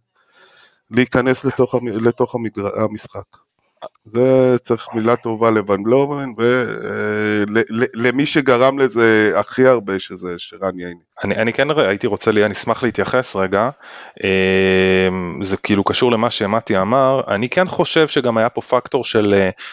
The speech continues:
Speaker 2: כל העניין הביטחוני, ובעצם הזמן שעבר בין המשחקים, כי, אה, המקור, כל הקבוצה, כל המועדון תכ-, שני המועדונים תכננו משחק ביום ר-, ראשון, משחק ביום רביעי. אה, ופה נוצרה, נוצר איזשהו מרווח זמן יחסית די גדול, זאת אומרת, זה גם בליגה, אני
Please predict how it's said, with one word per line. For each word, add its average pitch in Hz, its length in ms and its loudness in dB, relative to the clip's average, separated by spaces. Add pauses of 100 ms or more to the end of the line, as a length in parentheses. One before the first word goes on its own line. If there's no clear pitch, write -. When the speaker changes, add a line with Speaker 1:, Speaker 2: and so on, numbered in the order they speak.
(320)
Speaker 2:
כל 110 180 2
העניין 107 440 0
הביטחוני, 110 540 0
ובעצם 113 600 0
הזמן 107 420 -2
שעבר 113 380 0
בין 117 160 2
המשחקים, 110 640 -4
כי, 98 260 -2
אה, 95 260 -2 (120)
המקור, 185 480 0
כל 170 160 2
הקבוצה, 135 340 -2
כל 135 100 4
המועדון 131 260 2 (100)
תכ-, 123 220 -2
שני 151 160 0
המועדונים 113 360 0
תכננו 143 440 0 (360)
משחק 139 220 -2
ביום 120 240 4
ר-, 110 280 4
ראשון, 233 320 2
משחק 190 260 -2
ביום 147 240 0
רביעי. 101 340 2 (600)
אה, 196 520 2 (160)
ופה 220 600 4
נוצרה, 143 680 2
נוצר 131 280 2
איזשהו 120 580 2
מרווח 110 380 2
זמן 120 260 0
יחסית 185 340 -2
די 185 140 4
גדול, 147 480 2
זאת - 140 -16
אומרת, 98 160 -6
זה 98 100 -8
גם 101 180 -2
בליגה, 117 420 2
אני 95 120 -8